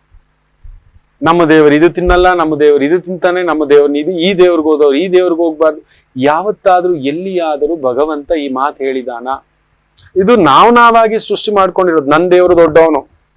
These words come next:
ಏ ನಿನ್ನ ದೇವ್ರು ಶಿಲಾರೂಪ, ಅದಲ್ವೇ ಅಲ್ಲ, ನಾವು ಶಿಲೆನ್ ಪೂಜೆ ಮಾಡಲ್ಲ ಗೊತ್ತಾ?" ಅಂದ ಒಬ್ಬ. ನಾವು ಏನ್ ಮಾಡ್ತೀವಿ ಅಂದ್ರೆ, ಪಾದ, ಪಾದರಕ್ಷೆ ಎಲ್ಲ ಹೊರಗಡೆ ಬಿಟ್ಟು ಕೈಕಾಲು ತೊಳ್ಕೊಂಡು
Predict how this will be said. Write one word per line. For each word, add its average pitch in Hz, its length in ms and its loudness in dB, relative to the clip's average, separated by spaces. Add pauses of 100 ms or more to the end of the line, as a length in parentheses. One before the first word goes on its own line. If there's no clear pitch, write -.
(1040)
ಏ 175 260 4
ನಿನ್ನ 160 240 0
ದೇವ್ರು 160 340 2
ಶಿಲಾರೂಪ, 170 580 0
ಅದಲ್ವೇ 147 460 4
ಅಲ್ಲ, 175 180 4 (220)
ನಾವು 131 280 0
ಶಿಲೆನ್ 165 320 0
ಪೂಜೆ 170 220 -4
ಮಾಡಲ್ಲ 165 300 0
ಗೊತ್ತಾ?" 160 640 2 (960)
ಅಂದ 214 200 2
ಒಬ್ಬ. 160 360 4 (2250)
ನಾವು 156 520 2
ಏನ್ 185 240 2
ಮಾಡ್ತೀವಿ 151 360 -4
ಅಂದ್ರೆ, 156 180 -2
ಪಾದ, 156 360 0 (160)
ಪಾದರಕ್ಷೆ 156 580 -2
ಎಲ್ಲ 151 140 -2
ಹೊರಗಡೆ 139 360 0
ಬಿಟ್ಟು 135 240 -8
ಕೈಕಾಲು 147 420 -2
ತೊಳ್ಕೊಂಡು 131 760 -4